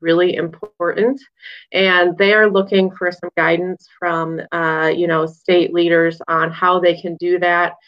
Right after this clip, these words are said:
while minimizing risks, such as not allowing sampling, not allowing tablecloths, um, you know, different things like that that markets can do to still stay open. Um,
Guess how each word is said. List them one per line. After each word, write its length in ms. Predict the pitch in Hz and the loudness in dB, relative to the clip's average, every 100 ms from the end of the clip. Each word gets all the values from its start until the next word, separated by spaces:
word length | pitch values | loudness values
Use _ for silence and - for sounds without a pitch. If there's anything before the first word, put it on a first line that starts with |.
| - _ _ | -20 _ _
while 320 | 180 185 180 | -2 0 2
minimizing 760 | 185 180 180 170 160 160 165 147 | 2 2 0 -2 -4 -4 -6 -8
risks, 360 | - - - _ | -6 -6 -10 _
such 240 | 180 170 170 | -6 -2 0
as 200 | 160 180 | 0 0
not 320 | 170 165 - | 0 0 0
allowing 380 | 170 160 151 160 | 0 0 -2 -4
sampling, 580 | - 233 220 214 208 | 0 2 2 0 0
not 160 | 190 165 | 0 0
allowing 420 | 160 156 151 156 | -2 -4 -4 -6
tablecloths, 960 | 156 190 180 180 - 170 165 165 - _ _ _ _ _ - | -4 -2 0 -2 0 2 2 -2 -12 _ _ _ _ _ -2
um, 680 | 175 165 156 151 151 151 - _ _ _ _ _ _ _ _ _ _ _ - | 0 2 0 -2 -6 -10 -16 _ _ _ _ _ _ _ _ _ _ _ 0
you 120 | 202 | 2
know, 200 | 165 160 | 2 2
different 380 | 165 208 208 196 | 2 0 0 -2
things 200 | 202 190 | -2 0
like 180 | 170 170 | -2 -2
that 300 | 170 165 - | -2 -2 -4
that 180 | 160 | -6
markets 340 | 170 160 170 165 | -4 -6 -6 -10
can 200 | - 160 | -8 -8
do 200 | 160 156 | -6 -6
to 160 | 160 | -8
still 320 | 156 - 151 147 | -8 -4 -6 -4
stay 300 | - 143 - | -2 0 0
open. 560 | 143 - - - 165 - _ _ _ - | -2 -6 -6 -8 -12 -20 _ _ _ -4
Um, 720 | 170 165 147 127 127 143 - | 0 2 0 -4 -10 -16 -18